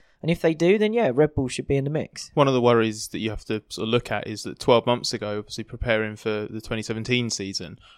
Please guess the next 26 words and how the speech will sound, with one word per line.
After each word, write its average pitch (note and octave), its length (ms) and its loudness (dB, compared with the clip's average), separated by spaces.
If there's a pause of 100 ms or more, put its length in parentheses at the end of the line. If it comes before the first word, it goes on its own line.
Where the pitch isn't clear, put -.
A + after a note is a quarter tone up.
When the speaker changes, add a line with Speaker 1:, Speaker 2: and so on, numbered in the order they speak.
(160)
Speaker 2:
Renault A2+ 280 2
went G#2 180 -4
quite G2+ 220 0
aggressive A2 500 0
on G#2+ 120 -6
their G#2 120 -6
concept, - 460 -8
the A2+ 120 0
engine G#2+ 340 -6
concept - 440 -10
from G#2+ 180 -10
twenty A2 220 -6
sixteen A2 380 -8
to - 60 -10
seventeen, A#2 540 0 (300)
and A#2 80 -6
they A2+ 40 -4
got A2+ 120 2
a - 40 -2
few A2+ 220 -4
things A2 320 -6
wrong. G#2 300 2 (260)
So - 80 -20
they B2 60 -6
had A2 160 -6
to G#2+ 280 -2